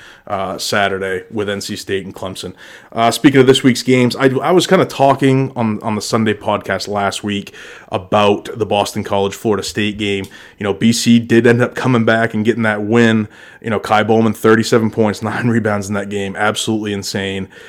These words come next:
You know, not really a whole lot to talk about other than Florida State had that game early, and I think they were up by fourteen, sixteen points, something like that, and B C came back and ultimately got that win, you know, continuing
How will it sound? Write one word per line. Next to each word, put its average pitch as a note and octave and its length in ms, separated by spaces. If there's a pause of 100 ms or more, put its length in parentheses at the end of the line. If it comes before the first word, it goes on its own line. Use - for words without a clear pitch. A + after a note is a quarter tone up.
(600)
You C#3 80
know, G#2 280
not C#3+ 420
really C#3 240
a A2+ 60
whole A#2+ 220
lot A#2+ 160
to - 60
talk A#2 280
about A2+ 160
other A2 180
than G#2 140
Florida C#3 340
State A#2 220
had A2 240
that G#2+ 120
game A2 280
early, B2 560
and F#2+ 340 (100)
I - 80
think F3+ 220
they - 80
were A#2 120
up - 40
by G#2+ 80
fourteen, A#2 540
sixteen A#2 340
points, A#2 300
something A#2+ 180
like A#2 140
that, A#2 240 (360)
and G#2 240
B A2 140
C G#2+ 160
came G#2 240
back G2+ 480
and A2+ 100
ultimately G#2 300
got G2 160
that G#2 160
win, G#2+ 400 (1300)
you C#3 100
know, A2+ 80
continuing A#2+ 1000